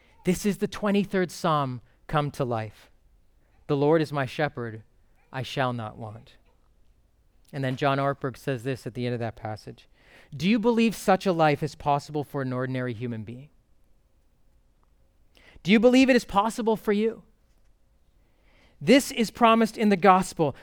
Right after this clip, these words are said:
the good news proclaimed by Jesus. The kingdom of God has come near. Repent and believe in the good news."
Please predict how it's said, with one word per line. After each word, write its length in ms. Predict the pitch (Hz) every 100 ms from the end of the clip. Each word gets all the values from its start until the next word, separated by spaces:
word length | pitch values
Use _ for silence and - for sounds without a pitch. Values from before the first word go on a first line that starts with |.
| -
the 100 | 185
good 220 | 202 214
news 260 | 220 202 -
proclaimed 520 | 196 - 220 214 196
by 160 | 190
Jesus. 500 | 160 202 180 170 - - -
The 80 | 196
kingdom 440 | - 277 285 294
of 140 | 262 202
God 300 | 247 254 233
has 140 | 220
come 260 | 226 226 220
near. 340 | 233 214 170 -
Repent 580 | 196 190 254 247 214 - -
and 140 | 185
believe 500 | 180 180 202 170 127 - -
in 100 | 160
the 80 | 139
good 180 | 156
news." 460 | 147 135 104 -